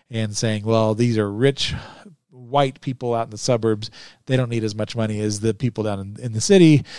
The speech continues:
And then the city is where a majority of the taxes for the state comes because that's where a lot of businesses go. And then you have the, the ancillary businesses that support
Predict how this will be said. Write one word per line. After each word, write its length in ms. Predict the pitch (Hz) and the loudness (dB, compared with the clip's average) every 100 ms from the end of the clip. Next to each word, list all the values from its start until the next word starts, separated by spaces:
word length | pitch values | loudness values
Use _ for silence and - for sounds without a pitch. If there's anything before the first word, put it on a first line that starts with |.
| - - - | -18 -14 -8
And 100 | 120 | -6
then 100 | 120 | -4
the 40 | |
city 360 | - 220 202 151 | 2 4 6 4
is 100 | 127 | 2
where 260 | 131 120 | 2 2
a 160 | 117 123 | 0 -4
majority 580 | 117 120 120 131 131 123 | -6 -6 -2 2 2 2
of 60 | |
the 80 | 107 | -2
taxes 500 | - 160 160 - 139 | -6 -6 -6 -6 -8
for 120 | - | -6
the 80 | 160 | -6
state 360 | - 175 165 147 | -4 -2 -2 -2
comes 360 | 135 131 120 | -4 -4 -6
because 320 | 117 - 123 | -8 -2 0
that's 200 | 110 110 | 0 -4
where 280 | 120 113 110 - _ _ - | -2 0 -2 -6 _ _ -10
a 40 | |
lot 120 | 107 | -6
of 140 | 101 143 | -4 -4
businesses 360 | 277 156 117 | -2 -2 -4
go. 260 | 98 101 101 | -6 -6 -4
And 80 | 117 | -4
then 120 | 113 | -6
you 140 | 117 | -4
have 140 | 117 104 | -6 -4
the, 260 | 110 110 - _ _ _ | -6 -6 -12 _ _ _
the 100 | 135 | -16
ancillary 460 | 131 143 131 127 117 | -6 -6 -2 0 0
businesses 520 | 113 104 110 123 117 | 0 -4 -2 -2 -2
that 200 | 110 117 - - | -4 -10 -14 -8
support 500 | - 120 135 120 | -6 0 0 0